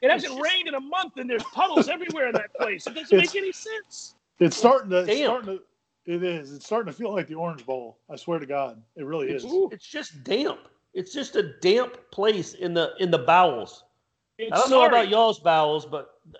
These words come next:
Speaker 2: the bowels of Hauser are damp.
Speaker 1: And
Speaker 2: You're
Speaker 1: they
Speaker 2: right. There's
Speaker 1: need
Speaker 2: just
Speaker 1: it
Speaker 2: puddles. There's just puddles from
Speaker 1: Random
Speaker 2: what?
Speaker 1: puddles.
Speaker 2: From what?
Speaker 1: I, I say this every time I'm over there. Ira, when we were over there watching spring football together, remember
Speaker 3: Yeah.
Speaker 1: that? We were
Speaker 3: Yeah,
Speaker 1: walking
Speaker 3: yeah.
Speaker 1: by.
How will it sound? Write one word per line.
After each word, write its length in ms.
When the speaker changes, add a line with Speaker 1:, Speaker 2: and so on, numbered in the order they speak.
Speaker 2:
the 120
bowels 500
of 80
Hauser 500
are 320
damp. 340
Speaker 1:
And 140
Speaker 2:
You're 60
Speaker 1:
they 60
Speaker 2:
right. 180
There's 120
Speaker 1:
need 40
Speaker 2:
just 180
Speaker 1:
it 60
Speaker 2:
puddles. 380
There's 160
just 220
puddles 500
from 140
Speaker 1:
Random 240
Speaker 2:
what? 240
Speaker 1:
puddles. 360
Speaker 2:
From 100
what? 240
Speaker 1:
I, 200
I 160
say 260
this 220
every 180
time 240
I'm 140
over 220
there. 220
Ira, 340
when 180
we 120
were 140
over 180
there 140
watching 420
spring 320
football 320
together, 360
remember 280
Speaker 3:
Yeah. 80
Speaker 1:
that? 160
We 100
were 160
Speaker 3:
Yeah, 100
Speaker 1:
walking 140
Speaker 3:
yeah. 60
Speaker 1:
by. 100